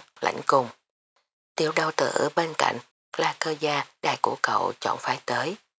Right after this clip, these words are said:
vô cùng hiểu phương thức nói chuyện của ta. Tiến lên một bước, giống như cung kính đùa cợt.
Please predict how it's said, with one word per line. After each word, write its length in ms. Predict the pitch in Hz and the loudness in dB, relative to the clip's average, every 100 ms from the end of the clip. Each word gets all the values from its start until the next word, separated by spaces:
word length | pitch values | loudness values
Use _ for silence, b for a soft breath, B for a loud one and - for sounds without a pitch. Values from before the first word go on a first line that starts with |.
| _ - | _ 0
vô 160 | 151 143 | 0 2
cùng 380 | 143 127 117 117 | 0 0 -2 -2
hiểu 160 | - - | -4 -2
phương 220 | 147 131 | -4 -2
thức 200 | 139 151 | -2 -2
nói 320 | 147 127 143 - | -2 0 -2 -2
chuyện 160 | 117 - | -8 -6
của 160 | - - | -8 -4
ta. 300 | 117 123 107 - _ _ _ _ _ _ - | -2 0 -4 -8 _ _ _ _ _ _ -4
Tiến 180 | 147 180 | -2 0
lên 200 | 175 156 | 0 0
một 120 | - - | -2 -2
bước, 260 | 127 139 190 _ _ - | -6 -6 -8 _ _ -4
giống 180 | 160 175 | -2 -2
như 320 | 151 135 127 | 0 0 0
cung 200 | - 135 123 | 0 -2 0
kính 180 | 131 165 | 0 2
đùa 160 | 151 - | 0 2
cợt. 260 | 117 101 | 0 0